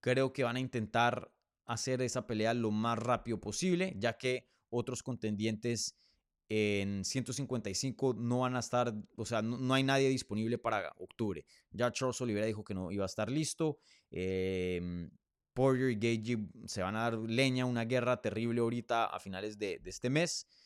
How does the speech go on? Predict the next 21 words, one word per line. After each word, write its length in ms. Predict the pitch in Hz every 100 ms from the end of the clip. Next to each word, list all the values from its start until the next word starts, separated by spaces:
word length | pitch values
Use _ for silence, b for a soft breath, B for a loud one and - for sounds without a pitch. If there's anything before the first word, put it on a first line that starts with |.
| b b b -
Em, 920 | 98 101 98 95 95 92 90 87 82 - _ _ _ _ _ _ _ _ _ _ _ _ _ _ -
y 200 | 117 117
dudo 460 | 90 113 131 139
que 80 | 135
estén 220 | 113 113
listos 280 | 120 117 107
para 160 | - 101
un 80 | 98
regreso 340 | 110 117 120
en 60 | 110
octubre. 640 | 95 160 156 151 165 - b b b _ _ _ _ _ _ _ -
No 160 | 107
hay, 80 | 127 139
no 120 | 143
hay, 80 | 156
no 180 | 143 147
hay 80 |
otro. 300 | 175 196 135
Beneil 260 | 92 104 127
Dariush 420 | 127 113 123 117
perdió. 680 | - 120 113 139 160 165